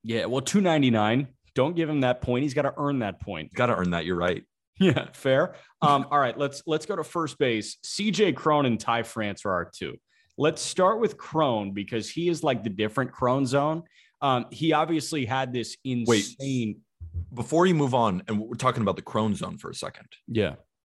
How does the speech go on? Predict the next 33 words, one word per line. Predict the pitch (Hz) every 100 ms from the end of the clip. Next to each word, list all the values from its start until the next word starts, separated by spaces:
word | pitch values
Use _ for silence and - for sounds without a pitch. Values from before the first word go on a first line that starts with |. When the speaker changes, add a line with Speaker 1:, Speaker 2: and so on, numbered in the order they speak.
| _
Speaker 2:
Are | 104
we | 107 190
sure | 180 - 165 147 127
that | 92
Jake | - 104
Cronenworth | - 107 101 90 85 80 - _
deserves | - 80 92 85 87
it | 82
more | 85 85
than | 82 80
C | 87
J | - -
Cron? | - - _ _ _ _ _ _ _ _ _ _ _ _ _ _ _ _
Speaker 1:
Yes. | 143 151 147 139 123 110 117 - - - _ _ _ _ _ _ _ _ _ _ _ _ _
Because | 165 175 156
I, | 160 139
I | 131
feel | 123 - 214
like | 226 175 -
the |
connotation | - 143 143 131 123 117 - 104
around | 95 87
the | 85
Cron | - 104 107 113
zone | 107 117 117 127 143 - _ _ _
is, | 120 104 95 - _
a | 117
lot | 107 110 127
of | 139
it | 127
is | 104 -
defensive. | 107 107 135 131 160 156 - _ _ _ _ -
Speaker 2:
True. | - 107 90